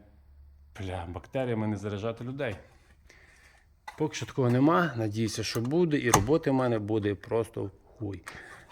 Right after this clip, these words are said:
Е, <laughs> в общем, е,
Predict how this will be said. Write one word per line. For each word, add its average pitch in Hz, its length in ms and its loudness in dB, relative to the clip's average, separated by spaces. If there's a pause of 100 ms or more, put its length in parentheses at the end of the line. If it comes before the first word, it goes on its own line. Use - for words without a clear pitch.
(160)
Е, 165 220 4 (400)
<laughs> - 440 2 (800)
в 139 120 6
общем, 104 560 2
е, 98 340 4